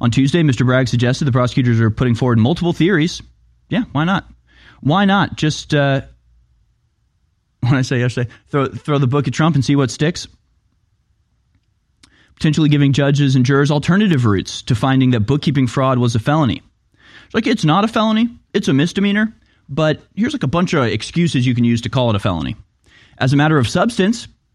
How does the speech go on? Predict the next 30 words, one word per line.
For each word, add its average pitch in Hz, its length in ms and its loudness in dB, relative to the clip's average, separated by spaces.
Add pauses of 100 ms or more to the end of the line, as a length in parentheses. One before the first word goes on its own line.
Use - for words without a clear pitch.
(320)
it's 113 160 -4
ambiguous 190 640 2
whether 147 240 2
paying 151 280 2
off 143 200 0
a - 20 2
mistress 135 460 0
was 127 180 -2
a 120 60 -4
campaign 143 440 0
expenditure 156 640 0
or 156 120 0
a 170 40 0
personal 190 400 -2
one. 90 280 -4 (440)
Okay, - 140 -6
so - 140 -4
it's 185 120 -2
ambiguous 139 520 2
as 123 140 0
a 127 40 2
matter 110 220 2
of 95 80 -2
substance. 123 420 -2 (280)
At 156 100 2
a - 20 2
ma-, 175 180 2
as, 156 260 0 (100)
at 143 160 0
a, 143 180 0